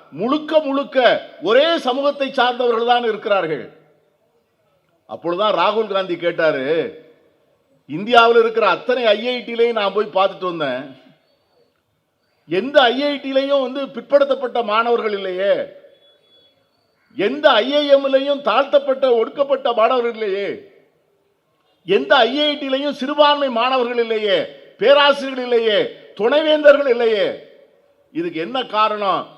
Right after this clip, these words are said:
அப்படின்னு கேட்கின்ற போதுதான் இன்னைக்கு வந்து கலைஞரை நாம் நினைக்கிறோம். இப்படி ஒரு கேள்வியை வந்து இன்று கேட்பதற்கு நமக்கு வந்து வெளிச்சம் கிடைத்திருக்கிறது.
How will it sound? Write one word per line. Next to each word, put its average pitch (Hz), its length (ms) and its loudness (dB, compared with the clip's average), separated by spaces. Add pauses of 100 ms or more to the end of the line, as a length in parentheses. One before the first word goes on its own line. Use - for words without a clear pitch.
(240)
அப்படின்னு 208 460 -4
கேட்கின்ற 196 540 -6
போதுதான் 180 540 -2 (580)
இன்னைக்கு 156 260 -8
வந்து 180 520 -4
கலைஞரை 196 480 -2
நாம் 156 220 -2
நினைக்கிறோம். 135 540 -8 (1700)
இப்படி 226 380 0
ஒரு 208 240 0
கேள்வியை 262 500 2
வந்து 233 340 -2
இன்று 269 340 -6
கேட்பதற்கு 233 640 -2
நமக்கு 226 320 -2
வந்து 208 200 -4
வெளிச்சம் 262 380 0
கிடைத்திருக்கிறது. 180 1000 -6